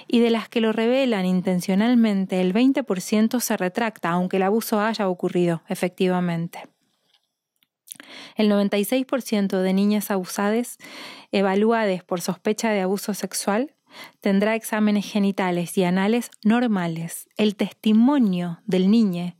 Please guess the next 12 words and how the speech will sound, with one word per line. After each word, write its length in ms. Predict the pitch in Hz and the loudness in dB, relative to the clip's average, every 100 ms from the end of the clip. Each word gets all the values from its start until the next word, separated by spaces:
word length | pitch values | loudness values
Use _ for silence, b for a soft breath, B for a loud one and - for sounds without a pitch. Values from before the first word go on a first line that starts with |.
| _ | _
es 100 | 226 | 0
lo 140 | 214 220 | 2 4
más 180 | 240 262 | 2 0
confiable, 680 | 269 240 - 165 170 170 - | -2 -2 0 -2 -2 -4 -4
aún 400 | 208 220 254 269 | -2 2 2 2
mucho 360 | 226 247 262 233 | 4 2 2 0
más 300 | 208 247 - | 0 -2 -2
que 100 | 233 | -4
el 60 | |
examen 440 | 190 - 196 196 190 | -2 -2 0 0 0
físico 640 | - 190 - 190 196 185 185 | -2 -4 -2 -2 0 0 0
médico. 580 | 175 175 185 - - | -2 -2 -4 -8 -18